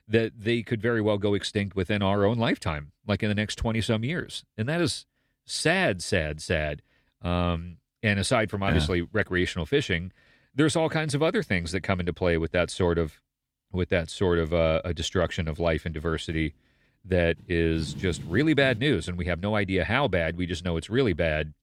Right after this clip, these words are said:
Speaker 1: I mean, same thing with the environment and all that kind of stuff. Like, we know things are bad. We don't really understand what the domino effect will be, but we know it's bad. Uh, we're doing nothing about any of it. So those are depressing, uh, thought paths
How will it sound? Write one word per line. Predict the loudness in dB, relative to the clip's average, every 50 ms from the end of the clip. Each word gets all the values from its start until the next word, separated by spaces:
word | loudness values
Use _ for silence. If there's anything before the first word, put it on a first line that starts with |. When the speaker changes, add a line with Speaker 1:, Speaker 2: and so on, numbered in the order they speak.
| _ _ _ _ _
Speaker 1:
I | -4 -2
mean, | -2 -2
same | -2 -2 -2 0
thing | 0 -2 -2 -2
with | -4 -4
the | -2 -2
environment | 0 2 2 2 2 2 0 -4 -8 -8
and | -4
all | -2 0 0
that | 0 0 0
kind | -2 -2 -4
of | -4
stuff. | -4 -4 -4 -4 -4
Like, | -4 -4 -2 0
we | 0 2
know | 2 2 0
things | 0 0 -2 0 0
are | 0 2
bad. | 4 4 4 2 0 -2
We | -2 -2
don't | 0 0 0
really | 0 0 0 0 0
understand | -2 -2 -4 -6 -4 -4 -4 -2 -2
what | -2 -2
the | -2 -2
domino | -2 -2 -2 -2 -2 -2 0 0
effect | 0 0 -2 -2 -2 -2
will | -4 -2 -2
be, | 0 0 0 0 0 -2 -6 _ _ _ _ _ _ _ _
but | -2 0 0
we | 0 0
know | -2 -2 -2
it's | -2 -2 -2
bad. | -2 -2 -2 -2 -6 -10 _ _ _ _ -10
Uh, | -8 -6 -4 -2
we're | -2 0
doing | 2 2 0 2
nothing | 0 0 0 0 0
about | 0 2 2 2 2
any | 2 2 2
of | 0 0 -2
it. | -4 -6 -6 _ _ _ _ _ _ _
So | -8 -2 0 2 2 2
those | 2 2 0 0
are | -2
depressing, | -2 -2 0 0 0 0 2 0 -2 -4 -4 -6 -12 -14 _ _ _ _ _ -8
uh, | -6 -4 -4 -4 -4 -4 -6 -8 -10 _ _ _ _ _
thought | -2 -2 0 0 -2 -4
paths | -4 -4 -2 -4 -4 -8 -10 -12 -12 -14